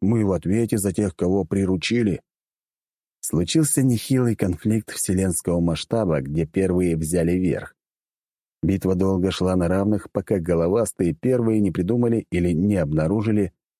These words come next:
абсолютное оружие, что дало им нехилый такой перевес.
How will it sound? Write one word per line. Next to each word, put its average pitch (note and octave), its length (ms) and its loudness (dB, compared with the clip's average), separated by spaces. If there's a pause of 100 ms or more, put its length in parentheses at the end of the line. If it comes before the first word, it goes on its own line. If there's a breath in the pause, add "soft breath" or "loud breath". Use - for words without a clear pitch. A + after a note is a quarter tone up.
(200)
абсолютное B2 720 0
оружие, G2+ 400 0
что - 180 -4
дало D2 220 0
им D2+ 180 0
нехилый F2+ 420 0
такой E2+ 240 -2
перевес. G#2+ 480 -2